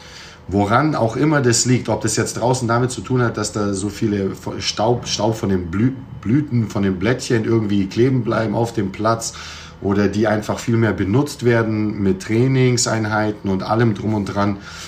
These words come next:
Aber aus irgendeinem Grund war das wirklich das Grand Slam mit dem größten Unterschied zwischen den,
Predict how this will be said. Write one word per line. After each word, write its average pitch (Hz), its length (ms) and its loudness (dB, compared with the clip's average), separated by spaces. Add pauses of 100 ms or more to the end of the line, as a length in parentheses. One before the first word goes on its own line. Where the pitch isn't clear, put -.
(140)
Aber 98 200 -2
aus 101 140 0
irgendeinem 123 380 2
Grund 107 300 0
war 107 100 0
das 104 180 0
wirklich 117 280 0
das 104 200 -2
Grand 107 220 -2
Slam 110 240 -2
mit 104 160 -2
dem 95 100 -4
größten 104 680 0 (480)
Unterschied 107 580 2
zwischen 95 400 -2
den, 90 420 0